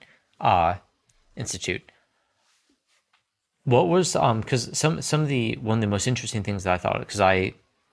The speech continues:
obviously respect the Alan Turing Institute greatly. I think they do a lot of cool work. It's very exciting. Um, but at the same time, you know, some of the feedback was saying that, like, um, that they didn't think that the Alan Turing Institute was focusing on the most important things. Am I paraphrasing that correctly?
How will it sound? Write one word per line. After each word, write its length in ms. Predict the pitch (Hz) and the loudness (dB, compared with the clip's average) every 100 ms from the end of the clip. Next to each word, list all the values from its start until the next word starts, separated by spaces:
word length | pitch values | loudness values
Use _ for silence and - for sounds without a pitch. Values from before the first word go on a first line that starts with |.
| - | -2
obviously 480 | 90 - 95 92 92 _ _ _ | 0 0 0 0 -4 _ _ _
respect 360 | 113 - 101 - | -4 0 0 2
the 60 | |
Alan 140 | 92 90 | 0 0
Turing 200 | 98 90 | 0 -2
Institute 420 | 90 - 98 107 | -4 -2 -2 0
greatly. 400 | 113 104 113 98 | 2 2 2 2
I 60 | 87 | 0
think 180 | 101 | -2
they 80 | 95 | -2
do 120 | 90 92 | 0 2
a 20 | |
lot 140 | 90 | 2
of 180 | 87 - _ - - | 2 -4 _ -20 -6
cool 280 | - 147 127 | 0 0 2
work. 360 | 117 113 - | 0 0 -2
It's 180 | - 95 | -6 -4
very 160 | 104 92 | 0 0
exciting. 540 | - 104 95 98 95 - - _ - | 0 0 0 -2 -6 -10 -20 _ -2
Um, 300 | 104 87 87 - _ | 0 0 -6 -14 _
but 80 | 113 | -2
at 40 | 107 | 0
the 80 | |
same 240 | 98 113 113 | 2 2 2
time, 400 | 110 98 92 92 | 0 0 0 -2
you 120 | 101 | -2
know, 80 | 92 | -2
some 180 | - 101 | -2 -4
of 40 | |
the 60 | 87 | -2
feedback 440 | 117 110 95 92 | -4 0 0 0
was 140 | 92 | -4
saying 160 | - 90 | -4 -6
that, 120 | 90 | -6
like, 260 | 92 90 - _ _ _ _ _ - | -4 -6 -10 _ _ _ _ _ -10
um, 380 | 151 92 85 - _ - | -4 -2 -4 -10 _ -2
that 120 | 98 | 0
they 100 | 101 | 2
didn't 180 | 107 98 | 0 0
think 160 | 110 98 | 0 0
that 160 | 90 | 0
the 140 | - 87 | 0 0
Alan 140 | 85 | 0
Turing 220 | 113 113 | -2 -2
Institute 380 | 98 - 87 90 | -2 -6 -8 -8
was 240 | 95 82 | -6 -6
focusing 600 | - - 95 90 95 98 | -8 -4 -4 -4 -8 -6
on 180 | 85 85 | -4 -4
the 80 | 87 | -6
most 220 | 87 - | -6 -8
important 300 | 90 104 95 | -10 -10 -12
things. 220 | - - | -12 -4
Am 80 | 98 | 0
I 120 | 98 | 0
paraphrasing 600 | 110 - - 113 123 120 | 0 -4 -2 -2 -2 -2
that 120 | 117 110 | -4 -4
correctly? 440 | 117 - 120 | -6 -4 -6